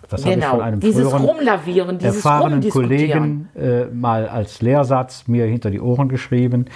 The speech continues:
Speaker 1: Und der sagte auch, „Selbst wenn du mal eine falsche Entscheidung triffst, das kann man später reparieren.
Speaker 2: Ja.
Speaker 1: Aber
Speaker 2: Gar
Speaker 1: entscheiden
Speaker 2: keine.
Speaker 1: musst du,
Speaker 2: Ja.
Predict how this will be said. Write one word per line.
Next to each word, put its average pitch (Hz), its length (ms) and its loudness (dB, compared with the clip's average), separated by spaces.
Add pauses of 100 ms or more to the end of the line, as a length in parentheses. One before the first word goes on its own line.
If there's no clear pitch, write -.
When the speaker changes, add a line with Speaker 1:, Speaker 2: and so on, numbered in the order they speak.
(340)
Speaker 1:
Und 110 120 0
der 107 100 2
sagte 123 320 -2
auch, - 100 -2 (440)
„Selbst - 280 -2
wenn 160 120 2
du 156 80 0
mal 151 100 2
eine 147 100 2
falsche 156 400 -4
Entscheidung 131 480 0
triffst, 87 300 -4
das 101 120 -4
kann 131 140 2
man 110 100 2
später 98 400 -2
reparieren. 87 640 -4
Speaker 2:
Ja. 151 220 0 (300)
Speaker 1:
Aber 101 160 -2
Speaker 2:
Gar - 260 -14
Speaker 1:
entscheiden 143 480 2
Speaker 2:
keine. 139 120 4
Speaker 1:
musst 175 260 0
du, 143 280 2
Speaker 2:
Ja. 123 80 -4